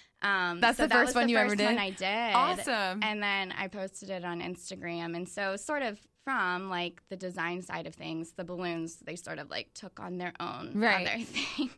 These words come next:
Speaker 1: as well. So.
Speaker 2: That's, and it looks so cool. I'm, like,
Speaker 1: Thanks.
Speaker 2: super into it.
Speaker 1: <laughs> Yeah.
Speaker 2: So what other,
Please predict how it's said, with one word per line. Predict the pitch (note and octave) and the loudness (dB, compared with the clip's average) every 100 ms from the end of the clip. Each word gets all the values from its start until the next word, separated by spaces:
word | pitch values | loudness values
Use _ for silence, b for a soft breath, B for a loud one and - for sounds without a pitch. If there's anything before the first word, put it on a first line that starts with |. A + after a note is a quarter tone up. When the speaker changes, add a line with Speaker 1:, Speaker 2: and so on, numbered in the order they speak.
| _ - | _ -8
Speaker 1:
as | A3+ - | -6 -4
well. | F3+ - A#3+ | -4 -4 -6
So. | - A3+ | -4 2
Speaker 2:
That's, | A#3 C4+ G#3+ | 4 4 2
and | A#3 A#3+ | 2 2
it | A3 G3 | 2 2
looks | G#3 A3 - | 0 2 2
so | - F3+ | 2 2
cool. | F3+ F#3 C3 A2+ | 2 0 2 0
I'm, | - F3 | 0 2
like, | E3+ E3 | 2 2
Speaker 1:
Thanks. | E3 - | 2 0
Speaker 2:
super | F3 E3+ | 0 0
into | C#3 D#3+ - E3 | 0 0 0 0
it. | G#2 - | 0 -2
Speaker 1:
<laughs> | - | -2
Yeah. | D4+ A3+ | 0 2
Speaker 2:
So | - C4 A#3+ - | 2 4 4 2
what | - A3+ | 2 6
other, | B3 A#3+ A3+ G#3+ | 6 6 6 4